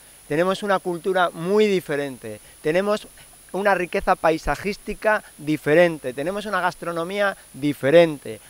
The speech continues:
Hay grandes diferencias que enriquecen esta tierra en todas las zonas de Navarra, pero la Na-, Navarra es una y todos los navarros somos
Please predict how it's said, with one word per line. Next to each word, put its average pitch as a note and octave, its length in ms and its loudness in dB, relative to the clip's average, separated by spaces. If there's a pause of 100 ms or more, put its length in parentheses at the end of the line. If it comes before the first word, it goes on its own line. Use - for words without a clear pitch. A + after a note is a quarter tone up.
Hay A3 260 4
grandes G3 580 0
diferencias E3+ 600 -4
que E3+ 100 -2
enriquecen D#3 720 -2
esta C3+ 280 -6
tierra C#3+ 400 -4 (180)
en C#3+ 200 -4
todas E3+ 280 4
las C3+ 200 -4
zonas C3+ 300 -6
de B2 80 -10
Navarra, A2 440 -8 (200)
pero D3 200 2
la C3+ 140 0
Na-, C#3 260 -4
Navarra G3 560 0 (100)
es A3 260 -4 (280)
una A2+ 360 -4 (240)
y E3 120 -2
todos A3 420 0
los E3+ 180 -8
navarros E3 440 -2
somos F3 380 -6